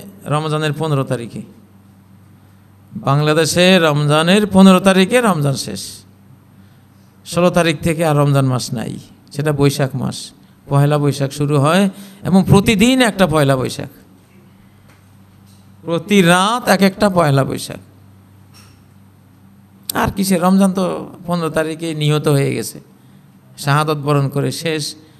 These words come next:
দাফন কাফন করে। এখন আমরা বৈশাখী মেলায় শুধু একানা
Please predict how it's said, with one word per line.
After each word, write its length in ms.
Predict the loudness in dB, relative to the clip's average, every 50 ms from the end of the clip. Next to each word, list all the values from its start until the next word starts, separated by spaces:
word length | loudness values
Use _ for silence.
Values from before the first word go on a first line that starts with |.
| -20 -8
দাফন 320 | -2 0 0 0 0 -2 -2
কাফন 280 | -2 -2 0 0 0 0 0
করে। 280 | 2 2 2 4 2 2 0 -2 -4 -8 -20 -20 -20 -10 -4
এখন 220 | -2 0 0 2 2
আমরা 260 | 2 4 4 4 4 2 2 0 -2 -4 -6 -14 -20 -20 -20 -20 -20 -20 -20 -20 -20 -20 -20 -14 -10 -6 0
বৈশাখী 420 | 2 2 2 2 0 0 0 0 0
মেলায় 380 | 0 2 2 2 0 0 -2 -6 -12 -16 -18 -20 -20 -20 -20 -20 _ -20 _ _ _ _ _ _ _ _ _ _ _ -10
শুধু 240 | -4 -4 0 2 2 2
একানা 420 | 2 2 0 0 0 2 4 2